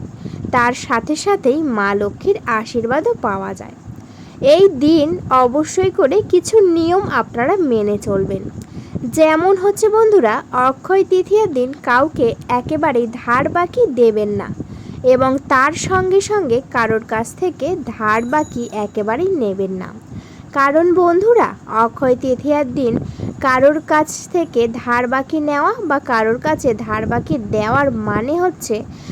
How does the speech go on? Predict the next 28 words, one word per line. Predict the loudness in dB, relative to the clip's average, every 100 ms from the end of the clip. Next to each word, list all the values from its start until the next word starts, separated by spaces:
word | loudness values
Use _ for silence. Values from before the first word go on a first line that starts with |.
| -8 -2
নিজের | 0 0 2 0 0 -4
সম্পদ | -4 0 2 2 0 0 -2 -8
একেবারেই | -6 -2 -2 0 2 0 2
অন্যের | 0 0 0 -4
হাতে | -4 -4 0 0 0
তুলে | -2 -2
দেওয়া, | -4 -8 -10 -14 -18 -20 -20 -20 -4
তার | -2 0
সাথে | -2 -2 -2 -2
সাথেই | -2 -2 0 0
মা | 0 0 0
লক্ষ্মীকেও | 0 -2 -4 -6 -2 2 2 0
অন্যের | -2 -2 -2 -2
হাতে | -4 -2 -2 -2
তুলে | -4 -2 -4
দেওয়া। | -6 -10 -14 -18 -20 -20 -20 -6
এবং | 2 4 4 2 2
মা | 2 4 4
লক্ষ্মীকে | 2 0 0 2 4
যদি | 6 4 0
অন্যের | 2 2 2 2 0
হাতে | 0 -2 0 0 -2
তুলে | -2 2 2
দেওয়া | 2 4 4
হয়, | 4 2 0 -2
তাহলে | 0 0 0 -2 0
কিন্তু | -2 0 -2 -2
বাড়িতে | 0 0 0 -2 -2